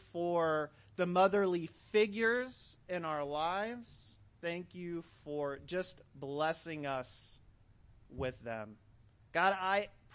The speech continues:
pray for this church. I pray for the encouragement that we will listen to these three different perspectives and really gain insight.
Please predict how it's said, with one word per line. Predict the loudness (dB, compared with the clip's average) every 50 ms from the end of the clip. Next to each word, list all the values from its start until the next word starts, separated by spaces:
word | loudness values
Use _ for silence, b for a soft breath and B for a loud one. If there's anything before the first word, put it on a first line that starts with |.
| -20 -16 -8
pray | -4 0 2 2 2 2 0 -2 -4 -6
for | -8 -6 -4
this | -4 -4 -4 -6
church. | -4 -2 -2 -2 -2 -2
I | -4 -4
pray | -4 -8 -8 -2 2 2 2 2 0
for | -4 -4 -6
the | -4 -4 -4 -4
encouragement | -6 -8 -10 -10 -4 -2 0 2 2 0 -2 -4 -6 -4 -4 -2 -2 -2 -4 -4 -2
that | 0 2 2 2 0 B B B B B B B -20 _ -20 -20 -20 -8
we | -2 0 0 0
will | 2 2 2 0 0 -2 B B B
listen | -2 4 4 4 4 4 0 -2 -2 -2 -2 -4
to | -4 -6 -6 -4
these | -4 -6 -6 -8 -10 -10
three | -6 -4 -4 -2 -2 -4
different | -2 -2 -4 -2 -4 -6 -6 -6 -6
perspectives | -8 -8 -8 -8 -6 0 2 2 2 2 0 -2 0 0 2 0 -2 -4 -8 -12 -14 -16 -12
and | -10 -8 -2 2
really | 4 4 4 4 0
gain | 0 0 0 0 0 -2 -4
insight. | -6 -6 -6 -6 -6 -6 -8 -8 -8 -6 -6 -8 -10